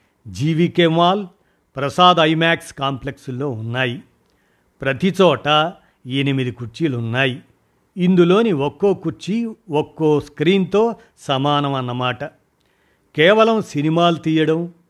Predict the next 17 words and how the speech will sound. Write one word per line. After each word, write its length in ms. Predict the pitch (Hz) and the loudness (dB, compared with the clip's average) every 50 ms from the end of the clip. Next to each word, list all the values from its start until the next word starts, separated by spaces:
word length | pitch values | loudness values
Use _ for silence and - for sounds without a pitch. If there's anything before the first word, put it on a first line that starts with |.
| _ _ | _ _
వాటికి 380 | 120 127 143 147 123 - 120 127 | -4 -2 -2 -2 -2 -4 -10 -10
తగ్గ 280 | - - 127 135 143 165 | -10 -8 -8 -6 -6 -6
థియేటర్లు 600 | 120 110 117 131 143 156 147 147 147 135 131 131 | -6 -6 -4 -2 -2 -2 -2 -2 -4 -4 -4 -4
ఏర్పాటు 500 | 139 131 - _ - 143 143 135 113 - - | -4 -6 -8 _ -6 -4 -4 -4 -6 -8 -8
చేయడం 400 | 131 127 131 131 127 131 135 151 - _ _ _ _ _ _ _ _ _ _ _ _ _ _ - | -6 -6 -4 -4 -4 -4 -6 -8 -12 _ _ _ _ _ _ _ _ _ _ _ _ _ _ -10
వాటిలోనే 680 | 117 110 120 135 135 113 - 139 139 139 143 143 147 156 | -6 -2 0 0 -2 -2 -2 0 0 0 2 0 0 -2
ఆగిపోలేదు 1040 | 156 135 131 139 127 120 110 143 139 135 131 135 131 120 131 139 127 107 98 123 - _ _ _ _ _ _ _ _ _ _ - | 0 -2 -2 -2 -4 -4 -4 -2 -2 0 0 0 0 0 -2 -2 -4 -4 -8 -12 -18 _ _ _ _ _ _ _ _ _ _ -10
ఈ 160 | 147 127 120 | -8 -8 -8
సంస్థ. 640 | 113 - 120 113 120 - - - - 135 120 107 110 - _ _ _ _ _ _ _ _ _ - | -8 -6 -6 -6 -6 -8 -8 -4 -2 -2 -2 -2 -6 -12 _ _ _ _ _ _ _ _ _ -16
ఈ 280 | 101 104 123 147 170 - | -10 -6 -2 -2 -2 0
సినిమాలు 600 | - 156 151 185 190 202 202 214 214 226 226 208 _ _ _ _ _ _ _ _ _ _ - | 0 0 2 2 4 4 2 2 0 -2 -4 -8 _ _ _ _ _ _ _ _ _ _ -6
త్రీ 220 | 147 170 214 226 | -2 -2 0 0
సిక్స్టీ 520 | - - 220 - - - - 190 208 202 185 | 0 -2 -4 -4 -6 -6 -2 0 2 4 4
డిగ్రీస్ 520 | 190 185 151 165 185 185 185 170 180 - | 2 2 2 2 4 4 4 2 0 -2
కోణంతో 520 | - 139 139 156 170 165 160 131 - 160 | -4 -4 -2 -2 -2 -2 -4 -4 -4 -4
ఉంటాయి 400 | 139 123 110 104 - 135 135 135 | -4 -4 -6 -8 -6 -6 -4 -6
కాబట్టి, 760 | 123 - 135 120 98 104 117 113 120 143 185 220 233 202 - | -6 -8 -10 -10 -10 -10 -12 -10 -8 -8 -6 -6 -6 -8 -10